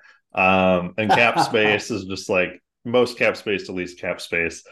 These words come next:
Speaker 1: Doesn't necessarily indicate that your team is doing better or worse. I mean, lots of really terrible teams are, like, high in the cap space ranking 'cause they have a lot, but it does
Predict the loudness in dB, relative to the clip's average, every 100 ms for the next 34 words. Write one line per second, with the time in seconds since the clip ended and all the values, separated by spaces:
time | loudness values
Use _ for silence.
0 | -20 -2 2 2 2 0 0 -2 -8 -2
1 | 2 2 2 0 0 -2 -2 -2 -2 -4
2 | -6 -6 -8 -8 -8 -6 -2 -2 -2 -2
3 | 0 0 -2 -2 -6 -8 -8 -6 -6 -6
4 | -2 -2 0 -2 0 -2 -4 -8 -8 -10
5 | -16 -20 -20 _ 0 4 6 6 6 4
6 | -2 -4 0 4 4 4 0 -2 -6 -6
7 | -6 -8 -6 -6 -4 -6 -4 -2 0 2
8 | 2 2 2 0 -2 0 2 2 0 -4
9 | -16